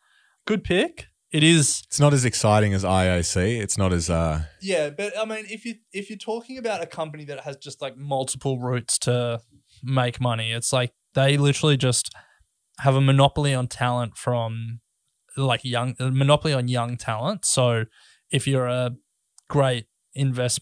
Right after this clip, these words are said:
Speaker 1: like, a great finance or economics or, but probably great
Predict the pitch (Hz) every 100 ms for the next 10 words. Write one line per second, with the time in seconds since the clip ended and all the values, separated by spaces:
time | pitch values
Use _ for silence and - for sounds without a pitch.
0 | - 127 127 117 123 143 127 - 143 135
1 | 135 131 127 123 120 117 127 127 127 123
2 | 123 120 - 120 120 - 151 147 202 277
3 | 185 - 135